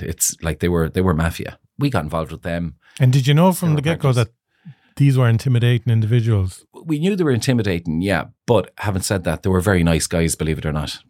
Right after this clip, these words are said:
Speaker 1: They actually were very, very good guys. They were nice guys. I wouldn't say good guys.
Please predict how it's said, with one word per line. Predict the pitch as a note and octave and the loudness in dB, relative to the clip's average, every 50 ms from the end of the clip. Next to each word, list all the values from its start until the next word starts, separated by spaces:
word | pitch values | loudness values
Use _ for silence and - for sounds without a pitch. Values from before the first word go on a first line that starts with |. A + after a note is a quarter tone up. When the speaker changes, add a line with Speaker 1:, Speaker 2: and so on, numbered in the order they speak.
| _ _ - | _ _ -4
Speaker 1:
They | F#2 D#2+ D#2 | -2 -2 0
actually | F#2 F#2 - - - F2+ E2 | -2 -2 -4 -4 -4 -4 -2
were | D2 E2+ D#2+ | 0 0 -2
very, | D2+ D#2 E2+ E2 D#2+ D2+ D2+ | 0 0 0 2 2 0 -2
very | C#2+ F2 D#2 D#2 D2 | -2 -4 -4 -4 -4
good | C2 D#2+ D#2+ C#2+ - | -4 -4 -6 -4 -4
guys. | E2 D2+ D2 C2+ - - - | -4 -4 -4 -4 -4 -6 -4
They | F2+ | -2
were | E2 E2 | -2 0
nice | D#2+ F2 G2 F#2+ F2 - | 2 2 2 2 0 -2
guys. | - C2 A#1+ - - | -4 -4 -4 -4 -2
I | E2+ | 0
wouldn't | G#2+ A#2 - | 2 2 2
say | - F#2 | 2 2
good | F#2+ F#2 E2 | 2 2 2
guys. | - D2+ A#1 - - | 0 -2 -2 -2 -6